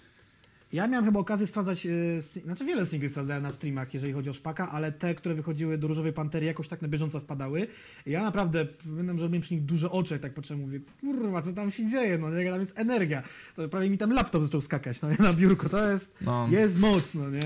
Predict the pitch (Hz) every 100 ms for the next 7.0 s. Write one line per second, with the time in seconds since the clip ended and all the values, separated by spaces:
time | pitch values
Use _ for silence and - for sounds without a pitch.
0 | 151 180 180 170 170 170 160 143 127 135
1 | 131 135 139 - 139 143 131 127 170 170
2 | 175 160 139 135 131 127 - 165 165 165
3 | 156 147 143 156 151 - 135 131 - 123
4 | 151 156 143 139 131 160 165 160 147 151
5 | 151 127 147 139 156 147 151 139 127 131
6 | 123 131 131 131 131 113 123 113 -